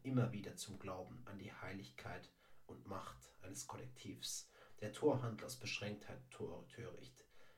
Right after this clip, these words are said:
Er ist das Gegenteil des aufgeklärten Individuums. Ideologien bringen den Tor in Gefahr, diesen zu verfallen. Deshalb muss das Mantra eines aufgeklärten Menschen die Antitorheit sein. Es geht nicht darum, ohne Torheit zu leben.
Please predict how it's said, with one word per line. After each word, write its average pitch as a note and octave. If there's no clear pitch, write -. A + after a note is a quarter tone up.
Er -
ist -
das -
Gegenteil A2+
des -
aufgeklärten -
Individuums. -
Ideologien A2
bringen G#2+
den F#2+
Tor -
in F#2+
Gefahr, -
diesen A2
zu -
verfallen. -
Deshalb B2
muss A#2
das -
Mantra B2
eines -
aufgeklärten -
Menschen G2
die -
Antitorheit -
sein. -
Es -
geht B2
nicht B2
darum, G#2
ohne B2+
Torheit -
zu F#2+
leben. B2